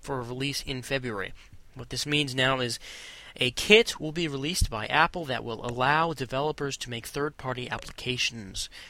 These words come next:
something that have, has existed on the iPhone up till now, but up till now, you've been, uh, your iPhone has been locked or bricked or whatever you wanna call it if you updated and if you had thirty third-party apps. And basically,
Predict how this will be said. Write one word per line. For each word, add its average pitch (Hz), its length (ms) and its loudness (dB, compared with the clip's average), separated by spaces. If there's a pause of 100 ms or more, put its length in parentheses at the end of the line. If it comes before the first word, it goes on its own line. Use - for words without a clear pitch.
(140)
something 113 320 -10
that 110 120 -4
have, 113 300 -6
has 139 380 2
existed 165 440 -2
on 175 120 2
the 160 80 2
iPhone 135 580 2 (480)
up - 140 -8
till 110 160 -4
now, 170 300 8
but 139 240 2 (600)
up - 180 2
till 170 140 2
now, 117 320 0 (320)
you've 120 320 0
been, 120 260 0
uh, 104 800 -4
your 120 180 -4
iPhone 131 380 0
has 120 180 -2
been 113 200 -6
locked 120 500 2
or 110 160 -8
bricked 123 380 -4
or 98 100 -8
whatever 110 240 -4
you 104 80 -6
wanna 104 160 -8
call 104 300 -4
it - 100 -8
if - 180 -12
you 107 140 -8
updated 101 540 -6 (260)
and - 80 -12
if - 100 -10
you 110 80 -8
had 127 240 2
thirty 104 200 -8 (200)
third-party 135 420 0
apps. 117 360 -2
And 113 100 -12 (420)
basically, 175 540 6